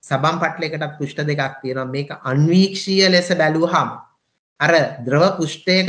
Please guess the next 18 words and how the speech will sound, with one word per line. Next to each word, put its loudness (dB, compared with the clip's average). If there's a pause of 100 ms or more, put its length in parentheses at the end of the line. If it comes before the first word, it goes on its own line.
තියෙන 0
ගුණ 4
එක 2
පැත්තක 0
තියෙනවා. -4 (460)
මොකද -2
අන්වීක්ෂයකින් 0
බැලුවහම 4
ඕක 2
ඝනකම 2 (760)
ද්‍රව 0
පටලයක් 0
ලෙස -4
තමයි -2
අපි -2
දකින්නේ. -2
ඒකේ -2
දෙපැත්තක් 0